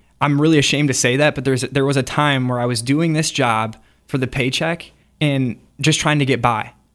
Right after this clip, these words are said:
But can I tell you, there was a prayer that I heard. It was the worship pastor at Elevation Church. He said this. He said, "God, thank you for a good work to do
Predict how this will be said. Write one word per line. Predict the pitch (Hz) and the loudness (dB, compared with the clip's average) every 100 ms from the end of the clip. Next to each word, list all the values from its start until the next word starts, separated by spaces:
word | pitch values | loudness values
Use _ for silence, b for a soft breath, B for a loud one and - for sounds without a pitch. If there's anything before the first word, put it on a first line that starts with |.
| - | -4
But | 147 | 0
can | 151 | 0
I | |
tell | 131 151 | 2 2
you, | 147 143 - - _ | 4 2 -2 -10 _
there | 135 135 151 | -4 0 2
was | 151 | 2
a | 143 | -2
prayer | - - 151 156 165 175 | -4 -2 0 2 2 0
that | 143 131 | 0 0
I | |
heard. | 127 - 131 123 120 120 | -2 -2 -2 -2 -6 -4
It | 143 | 0
was | 143 131 - - | 0 0 -4 -6
the | 131 127 - - | -6 -6 -8 -4
worship | 139 175 - - | 0 2 2 0
pastor | 165 143 - 131 | -2 -2 -2 -2
at | 110 | 0
Elevation | 127 135 131 127 139 | 0 0 -2 -2 -2
Church. | 123 120 107 101 - | -2 -4 -6 -8 -6
He | 147 | -2
said | 135 139 131 | 0 -2 -2
this. | 117 113 | -4 -6
He | - | -6
said, | 135 135 127 | -4 -4 -2
"God, | 127 123 | -2 -2
thank | - 147 175 | -2 -2 0
you | 196 | -2
for | 185 170 | 0 0
a | |
good | 135 160 | 2 0
work | 180 180 | 0 -2
to | 180 | -2
do | 143 123 113 113 | 0 0 0 -4